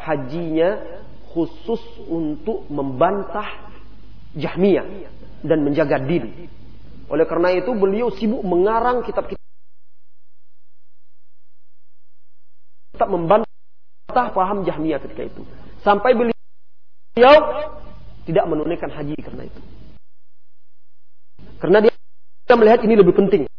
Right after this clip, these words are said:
Kalau dia pergi, karena haji zaman dahulu berbulan-bulan, bahkan pada yang bertahun-tahun,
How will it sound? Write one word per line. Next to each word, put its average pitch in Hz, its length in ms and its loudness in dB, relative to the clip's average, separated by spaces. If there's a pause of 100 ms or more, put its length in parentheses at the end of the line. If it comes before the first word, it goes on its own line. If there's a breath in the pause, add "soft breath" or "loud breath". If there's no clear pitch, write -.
(380)
Kalau 160 240 4
dia 262 160 8
pergi, 277 480 6 (1600)
karena 220 320 6
haji 202 240 0
zaman 208 280 8
dahulu 214 240 6
berbulan-bulan, 220 680 10 (420)
bahkan 233 320 6
pada 269 160 6 (1400)
yang 240 160 6
bertahun-tahun, 294 1400 4